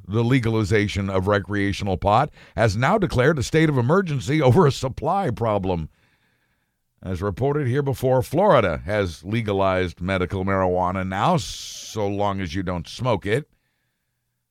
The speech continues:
The lawmakers say smoking anything is bad for you, and they see it as a way to discourage recreational use. People who need the weed, people whose doctors say they need it, say inhaling is the most effective way to deliver the drug.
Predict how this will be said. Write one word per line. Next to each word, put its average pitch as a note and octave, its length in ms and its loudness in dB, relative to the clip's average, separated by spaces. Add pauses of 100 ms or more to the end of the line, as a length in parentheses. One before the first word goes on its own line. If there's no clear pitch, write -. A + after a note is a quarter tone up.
(140)
The E2+ 80 -8
lawmakers A2+ 480 -2
say G#2+ 160 -4
smoking A#2 420 -2
anything G2+ 380 -2
is F2 100 -4
bad G2+ 300 -2
for G2 160 -2
you, A#2+ 220 0
and F#2+ 340 -8
they F#2+ 340 -8
see G#2 240 -8
it F#2+ 80 -2
as F2+ 140 -4
a F#2+ 40 -2
way G#2 220 0
to G2 80 -6
discourage F#2+ 560 -4
recreational G#2+ 720 -2
use. F2+ 380 -8 (680)
People A#2+ 300 -2
who A2 140 -4
need D3 360 -2
the A2 80 0
weed, G2+ 400 -4
people A#2+ 240 -6
whose G#2+ 240 -6
doctors A#2 580 -2
say F#2 240 -6
they F2+ 180 -4
need F2+ 260 -6
it, - 200 -4
say A#2 240 -8
inhaling C3 680 -2
is A#2+ 240 -6
the D3+ 220 -2
most C#3 360 -2
effective B2+ 500 -4
way A2+ 280 2
to C3+ 120 -4
deliver A2+ 400 -2
the A#2 80 -4
drug. B2+ 380 6